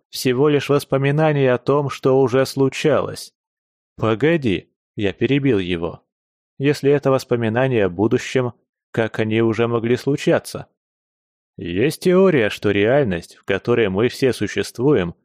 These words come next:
далеко не единственная, и в любой другой существующей вселенной те события, которые ты наблюдаешь в видении, воспоминания о том, что уже происходило.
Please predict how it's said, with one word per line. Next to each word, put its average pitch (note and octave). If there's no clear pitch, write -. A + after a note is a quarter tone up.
далеко C#3
не F3
единственная, F#2+
и C#3
в A2+
любой A2
другой G#2+
существующей A#2
вселенной G2+
те F3
события, D3+
которые D3+
ты D#3+
наблюдаешь G#2
в G#2
видении, F2+
воспоминания G2+
о E2+
том, C#3
что C#3
уже B2+
происходило. C3+